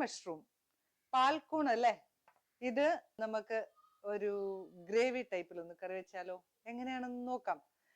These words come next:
ഇതൊന്ന് ക്ലീൻ ചെയ്യണം. ഇത് നല്ലപോലെ കഴുകി എടുത്തോണ്ട് വന്നാണേ.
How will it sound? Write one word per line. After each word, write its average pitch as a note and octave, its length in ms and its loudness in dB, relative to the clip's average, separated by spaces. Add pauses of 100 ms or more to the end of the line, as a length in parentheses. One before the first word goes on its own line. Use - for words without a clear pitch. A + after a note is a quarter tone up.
(180)
ഇതൊന്ന് B3+ 240 2 (100)
ക്ലീൻ C#4 200 2 (120)
ചെയ്യണം. G#3 340 2 (340)
ഇത് A3+ 100 2 (140)
നല്ലപോലെ C#4 500 6 (100)
കഴുകി C4 300 6
എടുത്തോണ്ട് G3 340 0
വന്നാണേ. F3 300 2